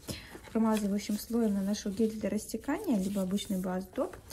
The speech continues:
Постарайтесь, чтобы это был не прям сильно жидкий материал. Беру наш белый оттеночек. Наношу, он такой корректорный, поэтому он у меня держит форму. Если он будет такой более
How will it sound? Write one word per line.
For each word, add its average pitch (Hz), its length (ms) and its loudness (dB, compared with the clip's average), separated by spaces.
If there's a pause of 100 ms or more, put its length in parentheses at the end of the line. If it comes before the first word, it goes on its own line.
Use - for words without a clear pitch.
(420)
Постарайтесь, - 400 0
чтобы 202 200 -6
это 196 100 -2
был 202 160 2
не 233 140 6
прям 190 280 2
сильно 180 380 -2
жидкий 180 360 -4
материал. 240 440 2 (1500)
Беру 180 400 6 (880)
наш 202 280 2
белый 320 440 2
оттеночек. 302 760 0 (1300)
Наношу, 220 400 2
он 202 80 4
такой 196 260 4
корректорный, 220 580 4
поэтому 214 360 4
он 208 80 6
у 208 80 6
меня 202 140 6
держит 190 360 4
форму. 170 500 -2
Если 202 240 0
он 190 180 2
будет 196 200 2
такой 190 240 -2
более 180 400 2